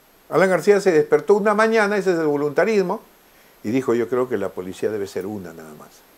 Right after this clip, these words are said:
Y ¡pum!, lo juntó. Pero ojalá lo hubiera juntado y conservado las especialidades. En ese momento el Perú, teníamos la pic, que había sacado dieciocho mil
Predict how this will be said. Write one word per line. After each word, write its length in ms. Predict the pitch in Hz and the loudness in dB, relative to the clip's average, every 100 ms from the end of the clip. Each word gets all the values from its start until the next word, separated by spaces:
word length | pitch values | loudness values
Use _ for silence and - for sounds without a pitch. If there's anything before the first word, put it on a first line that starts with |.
| _ _ | _ _
Y 80 | 156 | 2
¡pum!, 240 | 156 294 | 6 8
lo 100 | 262 | 8
juntó. 460 | 170 175 175 139 - _ _ _ _ _ _ _ _ _ _ _ _ _ _ _ _ _ _ - | 4 4 4 2 0 _ _ _ _ _ _ _ _ _ _ _ _ _ _ _ _ _ _ 2
Pero 160 | 127 | 4
ojalá 260 | 180 208 233 | 6 6 8
lo 80 | 220 | 6
hubiera 180 | 226 | 6
juntado 380 | 226 180 151 240 | 4 2 4 4
y 40 | 226 | 4
conservado 420 | 160 139 156 220 | 0 2 4 6
las 140 | 208 | 6
especialidades. 840 | 175 147 143 139 156 277 311 170 - _ _ _ _ - _ _ _ _ _ - | 2 -2 -2 -2 2 4 4 2 -6 _ _ _ _ -20 _ _ _ _ _ -8
En 180 | 147 202 | 2 4
ese 160 | 214 | 6
momento 340 | 214 220 220 220 | 6 6 4 4
el 80 | |
Perú, 320 | - 196 214 185 | 4 0 0 -2
teníamos 400 | 147 147 180 185 | -4 -2 2 4
la 180 | 180 | 4
pic, 200 | 180 214 | 2 -2
que 60 | 160 | 0
había 180 | 147 165 | 0 0
sacado 260 | 156 180 | -2 0
dieciocho 460 | 175 151 156 151 160 | -2 -2 0 0 0
mil 300 | 190 226 196 | 0 -2 -4